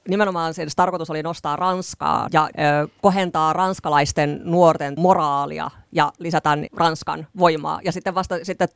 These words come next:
toisessa vaiheessa oli se niin kuin ikään kuin kansojen yhdistäminen. Ja kansojen yhdistäminen, senkin aj-, sekin ajatus on kuitenkin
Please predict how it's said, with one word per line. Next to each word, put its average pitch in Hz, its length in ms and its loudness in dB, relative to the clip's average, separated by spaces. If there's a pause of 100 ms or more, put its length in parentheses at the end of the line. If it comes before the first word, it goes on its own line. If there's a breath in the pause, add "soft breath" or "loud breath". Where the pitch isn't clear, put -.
(100)
toisessa 214 400 4
vaiheessa 151 400 -4
oli 156 120 -4
se 156 80 -6
niin 147 140 -6
kuin 170 140 -6
ikään 151 200 -2
kuin 151 160 -4
kansojen 156 480 -4
yhdistäminen. 156 720 -8 (420 soft breath)
Ja 160 60 0
kansojen 208 380 0
yhdistäminen, 165 600 -4
senkin 226 260 -2
aj-, 156 160 -6
sekin 233 260 -4
ajatus 170 320 -2
on 156 240 -2 (480 soft breath)
kuitenkin 156 640 0